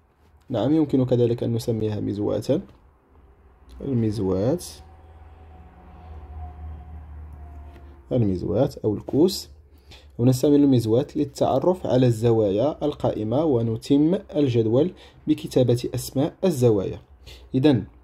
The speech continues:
نأخذ مثلث قائم الزاوية مثل الكوس،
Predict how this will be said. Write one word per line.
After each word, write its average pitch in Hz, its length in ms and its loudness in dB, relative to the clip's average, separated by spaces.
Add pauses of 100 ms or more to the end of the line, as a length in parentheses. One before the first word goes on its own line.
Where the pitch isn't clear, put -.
(1080)
نأخذ 151 560 8 (1040)
مثلث 127 540 2 (300)
قائم 123 400 0 (220)
الزاوية 113 760 2 (220)
مثل - 200 -6
الكوس، - 380 0